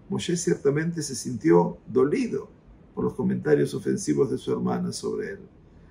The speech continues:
La Gemara, en Masejet Gitin, en la página treinta y seis, ensalza las virtudes de Ane'elavim ve'einam olevim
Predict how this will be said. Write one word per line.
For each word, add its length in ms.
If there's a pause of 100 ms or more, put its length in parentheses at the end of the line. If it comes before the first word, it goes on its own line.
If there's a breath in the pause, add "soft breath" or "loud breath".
(140 soft breath)
La 80
Gemara, 580 (180)
en 120
Masejet 500
Gitin, 540 (400)
en 60
la 60
página 400
treinta 320
y 40
seis, 600 (240 soft breath)
ensalza 560
las 160
virtudes 560
de 360 (240 soft breath)
Ane'elavim 1200
ve'einam 720
olevim 760